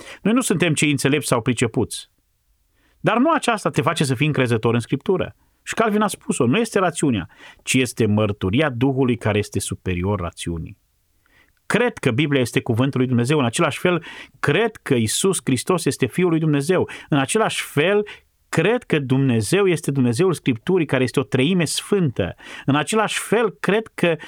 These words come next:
mântuirea este numai prin har, numai prin credință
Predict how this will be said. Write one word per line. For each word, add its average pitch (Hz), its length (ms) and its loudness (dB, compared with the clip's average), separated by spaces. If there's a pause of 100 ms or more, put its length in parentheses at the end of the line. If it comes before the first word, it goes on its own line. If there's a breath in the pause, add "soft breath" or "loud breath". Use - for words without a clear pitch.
(120)
mântuirea 156 580 2
este 175 240 0
numai 202 360 2
prin 160 300 0
har, 147 580 -2 (220 loud breath)
numai 202 340 2
prin 165 260 0
credință 135 580 0